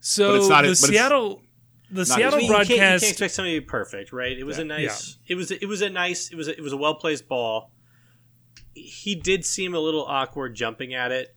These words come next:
Speaker 3: and Casey Keller,
Speaker 1: Yeah.
Speaker 3: who,
Speaker 1: Yeah.
Speaker 3: you know, I'm not, like, Casey Keller, like, the greatest
Speaker 1: <laughs>
Speaker 3: American goalkeeper of all time, right?
Speaker 1: <laughs>
Speaker 3: He's, he was a little critical of,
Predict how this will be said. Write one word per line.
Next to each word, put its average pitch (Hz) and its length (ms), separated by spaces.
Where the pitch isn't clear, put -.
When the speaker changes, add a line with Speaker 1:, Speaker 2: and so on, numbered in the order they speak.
Speaker 3:
and 117 300
Casey 151 380
Keller, 113 600
Speaker 1:
Yeah. 123 340
Speaker 3:
who, 120 320
Speaker 1:
Yeah. 135 120
Speaker 3:
you - 60
know, 104 160
I'm 147 120
not, 143 240
like, 110 200
Casey 127 340
Keller, 101 460
like, 95 280
the - 80
greatest 151 540
Speaker 1:
<laughs> - 0
Speaker 3:
American 135 420
goalkeeper 139 600
of 123 120
all 120 140
time, 123 360
right? 123 380
Speaker 1:
<laughs> - 340
Speaker 3:
He's, - 340
he 190 180
was 190 160
a 196 60
little 156 200
critical 127 680
of, 120 420